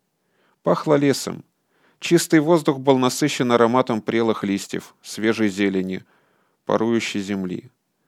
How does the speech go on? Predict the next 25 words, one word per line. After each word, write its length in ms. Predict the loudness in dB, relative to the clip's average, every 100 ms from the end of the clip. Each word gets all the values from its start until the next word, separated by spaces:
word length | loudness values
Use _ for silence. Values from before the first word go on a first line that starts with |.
| _ _ _
В 120 | -2 0
эти 200 | 2 4
мирные 380 | 4 4 4
запахи 460 | 4 4 2 0 -2
вплеталась 600 | -2 0 2 4 4 0
горькая 480 | 2 2 2 2 2
гарь 260 | 4 4
сгоревшего 600 | 4 2 4 2 0 -2
пороха 440 | -2 -2 -4 -2 -4
и 20 |
сладковатый 720 | -2 -4 -2 -2 0 0 0
оттенок 420 | 0 -2 -4 -4
крови. 460 | -6 -6 -6 -6 -12 _ _ _ _ _ _ _ _ -8
Но 140 | -2
запахов 520 | 4 4 4 -2 -4
бойцы 380 | 0 -2 -2 -4
не 120 | -2
ощущали. 680 | -4 -6 -10 -6 -6 -6 -10 _ _ _ _ _ _ _
Натянутые 680 | -6 -4 4 4 4 0 0
нервы 340 | 2 2 2 0
требовали 520 | 2 0 2 0 2
расслабления 840 | 2 0 0 0 2 0 0 0
и 40 | -2
снятия 460 | -2 -4 -2 -4
стресса. 640 | -4 -6 -4 -6 -8 -16